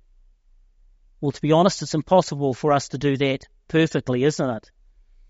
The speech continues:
Uh, we, we may struggle or we may not even bother. Here's an, uh, what I call controlled disobedience. Have you come across this?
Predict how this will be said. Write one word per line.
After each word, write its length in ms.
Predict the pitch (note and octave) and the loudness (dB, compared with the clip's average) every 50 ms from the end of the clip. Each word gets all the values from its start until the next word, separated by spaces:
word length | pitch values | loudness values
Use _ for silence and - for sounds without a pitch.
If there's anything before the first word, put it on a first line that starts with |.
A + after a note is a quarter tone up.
| _ _ _ _ - | _ _ _ _ -4
Uh, 280 | C#3 C#3 C#3+ C#3+ C#3+ D#3+ | -2 0 0 0 0 -2
we, 240 | F#3 D#3+ F3 F#3 E3+ - _ - | 0 0 2 0 0 -2 _ 0
we 140 | F3 F3+ | 2 2
may 180 | E3+ E3+ E3 F3 | 4 4 4 4
struggle 560 | D#3 - - - F#3 G3 G#3+ B3+ C4+ A#3+ F#3 | 2 0 2 4 6 6 6 6 2 0 2
or 80 | F3+ G3 | 2 4
we 140 | G#3 G#3+ G#3+ | 4 4 4
may 240 | A3 A#3+ A#3+ A#3 | 6 4 4 4
not 400 | A#3 C#4+ C#4+ A3 - - - - - _ _ _ _ _ - | 4 4 4 4 2 -2 -10 -16 -18 _ _ _ _ _ -4
even 320 | - F#3+ G#3 G3 A3 G3+ E3 | 0 0 2 2 2 0 2
bother. 400 | - G#3+ A#3 A3+ G#3 C#3+ B2 - _ _ _ _ _ - _ _ - | 2 2 2 4 4 2 0 0 _ _ _ _ _ -20 _ _ -6
Here's 300 | D#3 F3 G#3+ G#3 - - | 2 4 4 4 4 2
an, 100 | E3+ D#3 | 2 2
uh, 200 | D#3 D#3 D3 D3+ - D#3 D#3 - - | 2 2 0 0 -2 -2 -4 -4 -4
what 180 | - D3+ E3+ E3+ | 0 2 4 6
I 100 | F3 F3 | 6 4
call 280 | E3+ - F#3+ E3+ D#3 - | 4 2 0 0 0 0
controlled 760 | - - D3 - - - G#3 G3+ G3+ G3+ G3 F#3+ F3+ A#3+ G3+ | -2 -8 -8 -8 0 2 4 6 6 6 4 2 -2 -4 -2
disobedience. 680 | - A#3 - - E3 D#3 F#3 F#3 E3+ D3 C3 A#2 - | -2 -2 0 0 0 2 2 4 4 2 0 0 0
Have 100 | G#3+ A3+ | 0 2
you 80 | A3+ G#3 | 2 0
come 200 | - A3+ G#3+ G3+ | 2 2 4 4
across 380 | G3 - G#3+ G3+ F#3 - - | 2 2 4 2 2 2 0
this? 360 | - G#3+ E3 B2+ - - - | 2 2 2 2 2 -6 -12